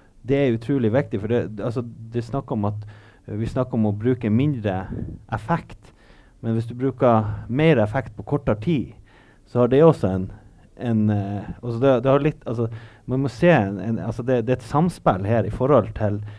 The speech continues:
forskjellige ting som, som må kjøres i lag, og, og problemet som vi ser det, det er jo det at vi driver med nybrottsarbeid som fisker, som verft, som leverandører,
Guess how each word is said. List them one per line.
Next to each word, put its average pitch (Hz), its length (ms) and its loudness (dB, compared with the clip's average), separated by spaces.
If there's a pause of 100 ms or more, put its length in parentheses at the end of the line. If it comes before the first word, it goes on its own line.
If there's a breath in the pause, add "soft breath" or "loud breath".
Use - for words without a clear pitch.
(200 loud breath)
forskjellige 117 540 0
ting 135 320 0
som, 104 420 -4
som 110 160 -4
må 107 140 -2
kjøres 131 260 -2
i 110 80 -6
lag, 131 200 2
og, 101 160 -6 (240 loud breath)
og 107 120 -8
problemet 120 800 2
som 101 180 -2
vi 101 180 0
ser 87 320 -4
det, 82 160 -10 (380 loud breath)
det 127 80 -4
er 123 60 0
jo 117 60 0
det 117 80 4
at 107 180 -2
vi 147 160 4
driver 135 300 4
med 101 120 2
nybrottsarbeid 123 800 0
som 98 260 -2
fisker, 104 500 -2
som 98 340 -4 (460 loud breath)
verft, - 500 -2
som 101 260 0
leverandører, 104 920 4